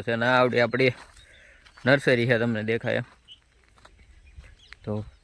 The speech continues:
આ રીતનું કાંઈક છે આપણે. અને આ લીલા કલરનું છે એ આપણું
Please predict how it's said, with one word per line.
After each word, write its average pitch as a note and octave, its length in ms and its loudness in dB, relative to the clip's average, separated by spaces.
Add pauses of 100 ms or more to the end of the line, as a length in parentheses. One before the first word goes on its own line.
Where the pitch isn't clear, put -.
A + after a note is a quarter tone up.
(160)
આ G#2+ 160 0
રીતનું A2+ 260 -2
કાંઈક A2 220 -4
છે C3+ 160 0
આપણે. A2 300 -2 (640)
અને G#2 160 -6
આ A#2 220 4 (280)
લીલા B2+ 300 0
કલરનું A#2 400 0
છે A#2+ 80 0
એ B2 80 0
આપણું G#2+ 340 -4